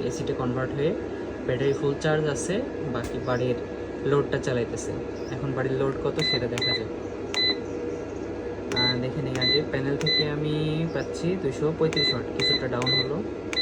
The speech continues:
ব্যাটারি ফুল চার্জ আছে, লোড হচ্ছে বাসাতে নাইন পার্সেন্ট, অর্থাৎ তিনশো সাতানব্বই ওয়াট লোড আছে, তিনশো সাতানব্বই ওয়াট লোড আছে। প্যানেল থেকে পাইতেছিলাম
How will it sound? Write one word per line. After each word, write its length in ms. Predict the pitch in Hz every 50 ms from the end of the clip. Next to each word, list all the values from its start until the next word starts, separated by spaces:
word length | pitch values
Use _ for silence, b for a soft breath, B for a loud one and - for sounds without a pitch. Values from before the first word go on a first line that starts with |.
| 988 988 - - - - - - - - - - - - - 988 988 988 - - -
ব্যাটারি 260 | 123 120 120 127 131
ফুল 180 | 131 135 135 123 123
চার্জ 180 | 135 139 131 131 131 131
আছে, 200 | - - - 151 165 202 233 - - - - - - - - - - - - - - 131 131
লোড 200 | 139 143 151 156 156
হচ্ছে 320 | 160 160 - - - 170 170 160 160
বাসাতে 440 | 156 156 - 165 160 - - 170 170 175 180 190 214 220 - - - - - -
নাইন 200 | 143 143 147 151 135
পার্সেন্ট, 400 | 131 127 113 - - 113 113 - - 101 101 98 - - - - - - - - - - - - - -
অর্থাৎ 480 | - - - - - 988 988 988 - - - - - - - - - - 160 160 160 - - - - - - - -
তিনশো 300 | 165 160 165 160 - 180
সাতানব্বই 540 | 165 - 170 160 165 160 156 151 143 151 143
ওয়াট 200 | 131 131 131 127 123 123
লোড 160 | 123 123 120 117 113
আছে, 200 | 117 - - - - - - - - - -
তিনশো 220 | 131 123 - - -
সাতানব্বই 440 | 143 135 139 135 135 131 131 135 131
ওয়াট 140 | 131 131 127 - 123
লোড 140 | 127 123 123
আছে। 260 | - - - - 156 170 208 240 - - - - - - - - - - - - - - - - - - - - - - - - - - 988 988 988 - - - - - - - - - - 988 - - - -
প্যানেল 260 | 127 120 120 123 120
থেকে 220 | - 139 127 135 123
পাইতেছিলাম 580 | - 127 127 - - - - - - - -